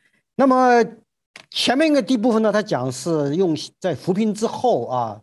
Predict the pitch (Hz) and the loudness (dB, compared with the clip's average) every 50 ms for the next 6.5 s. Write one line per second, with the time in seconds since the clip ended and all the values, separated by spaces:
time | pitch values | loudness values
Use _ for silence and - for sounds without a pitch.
0 | _ _ - 151 127 120 156 185 180 185 - - 196 156 151 139 139 135 139 123 | _ _ -4 -2 -2 0 0 0 -2 -2 -4 -4 -2 0 0 0 0 0 -2 -4
1 | 117 - _ _ _ - - - 262 254 240 220 - 160 117 - - _ _ _ | -4 -6 _ _ _ -10 -2 0 0 2 2 2 0 0 -2 -8 -14 _ _ _
2 | _ _ _ _ _ _ 131 135 127 117 113 - 214 180 165 143 - - 233 233 | _ _ _ _ _ _ -4 -4 -4 -4 -2 0 0 0 0 0 0 0 0 2
3 | 240 226 180 143 - 185 196 196 180 175 170 160 - 254 214 175 - 180 175 - | 2 0 0 -2 -4 -4 -2 -2 0 0 -2 -2 -2 -4 -4 -2 -2 -4 -6 -4
4 | - 233 240 208 220 262 208 185 131 139 165 196 202 - - _ _ _ _ _ | -4 -4 -4 -2 -2 -2 -2 -2 0 0 0 0 -2 -4 -10 _ _ _ _ _
5 | - - 151 151 143 127 - - - 175 262 214 226 208 196 185 170 - - 147 | -16 -8 -6 -4 -4 -2 -2 -2 -2 0 -2 -2 0 -2 -2 -4 -8 -8 -6 -4
6 | 170 180 202 196 190 190 180 175 160 | -2 0 0 0 0 0 0 0 -2